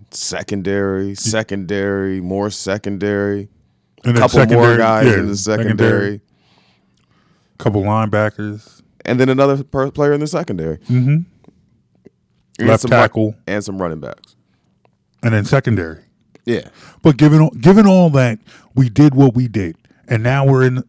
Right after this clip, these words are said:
Speaker 2: we did what we did. We got where we were, we went. Now it's the off season. And as we walk, as we welcome ourselves into the off season,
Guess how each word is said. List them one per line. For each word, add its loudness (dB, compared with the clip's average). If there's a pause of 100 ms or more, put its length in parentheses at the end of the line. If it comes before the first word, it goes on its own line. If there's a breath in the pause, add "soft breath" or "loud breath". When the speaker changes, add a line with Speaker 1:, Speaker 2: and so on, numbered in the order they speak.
(120)
Speaker 2:
we -4
did 4
what 2
we 0
did. -2
We -8
got 0
where 0
we -2
were, -2 (180)
we -4
went. -4 (1120)
Now 0
it's -6
the 0
off 2
season. -10 (1400 soft breath)
And 0
as 4
we 8
walk, 4 (240)
as 2
we 2
welcome 4
ourselves 2
into 4
the 4
off 4
season, -8